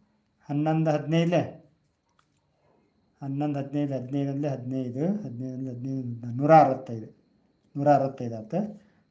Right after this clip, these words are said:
ನೂರ ಅರವತ್ತೈದರೊಳಗೆ ತೊಂಬತ್ತು ಕಳೆದ್ರೆ ಮೈನಸ್ ಎಪ್ಪತ್ತೈದು ಬರ್ತೈತಿ. ಇಲ್ಲಿ ಸೈನನ್ನು ನೆಗ್ಲೆಕ್ಟ್ ಮಾಡ್ಬೇಕು ನಾವು, only ಡಿ-, ಡಿಗ್ರಿಯನ್ನು ಲೆಕ್ಕ ಹಾಕ್ಕೋಬೇಕು. ನೋಡ್ರಿ, ಇದು ಮೂರು ಮೂವತ್ತು ಅಂತೇಳಿ ತೊಗೊಂಡ್ರೆ ಸೆವೆಂಟಿ ಫೈವ್ ಡಿಗ್ರಿ ಬರ್ತೈತಿ. ಅಂದ್ರೆ ಅವ್ರು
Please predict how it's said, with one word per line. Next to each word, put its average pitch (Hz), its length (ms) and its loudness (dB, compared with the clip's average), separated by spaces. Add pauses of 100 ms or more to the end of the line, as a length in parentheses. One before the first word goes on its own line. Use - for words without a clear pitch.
(140)
ನೂರ 156 160 6
ಅರವತ್ತೈದರೊಳಗೆ 170 600 6
ತೊಂಬತ್ತು 156 340 -2
ಕಳೆದ್ರೆ 170 240 2
ಮೈನಸ್ 156 500 2
ಎಪ್ಪತ್ತೈದು 143 460 -2
ಬರ್ತೈತಿ. 135 340 -6
ಇಲ್ಲಿ 196 440 2
ಸೈನನ್ನು 180 540 2
ನೆಗ್ಲೆಕ್ಟ್ 156 440 -2
ಮಾಡ್ಬೇಕು 123 320 -6
ನಾವು, 123 180 -4 (400)
only 156 240 -2 (380)
ಡಿ-, 135 320 -4
ಡಿಗ್ರಿಯನ್ನು 147 440 0
ಲೆಕ್ಕ 147 220 -2
ಹಾಕ್ಕೋಬೇಕು. 120 440 -8 (480)
ನೋಡ್ರಿ, 147 640 0
ಇದು 147 140 0
ಮೂರು 151 300 4
ಮೂವತ್ತು 180 420 6
ಅಂತೇಳಿ 170 260 0
ತೊಗೊಂಡ್ರೆ 160 300 2
ಸೆವೆಂಟಿ 151 320 -2
ಫೈವ್ 139 160 -4
ಡಿಗ್ರಿ 143 220 -2
ಬರ್ತೈತಿ. 107 380 -6 (400)
ಅಂದ್ರೆ 143 260 -2
ಅವ್ರು 160 320 0